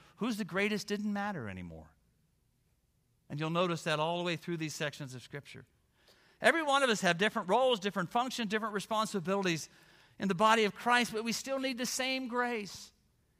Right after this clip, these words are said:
And communion is such a great reminder of that. And understanding that, we want to share what we have with our brothers and sisters in need in verse forty-five. Our Western culture speaks so much of individualism instead of community.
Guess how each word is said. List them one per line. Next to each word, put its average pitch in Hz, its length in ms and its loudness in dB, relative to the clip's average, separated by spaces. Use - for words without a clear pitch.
And - 120 -16
communion 240 580 4
is 175 160 2
such 220 480 -4
a 208 60 -6
great 190 420 -4
reminder 175 680 -4
of 107 120 -8
that. 92 240 -10
And 202 80 0
understanding 269 680 4
that, 185 280 6
we 202 120 0
want 220 220 6
to 208 60 4
share 262 400 4
what 208 160 2
we 208 100 2
have 214 240 4
with 220 120 0
our 214 100 2
brothers 220 260 2
and 214 100 0
sisters 220 440 -2
in 226 120 2
need 233 260 4
in 165 80 -2
verse 175 200 0
forty-five. 214 680 6
Our 262 160 4
Western 277 480 0
culture 214 560 0
speaks 196 360 -2
so 302 260 2
much 233 320 2
of 180 160 4
individualism 214 1120 4
instead 226 320 0
of 214 100 -2
community. 233 640 -2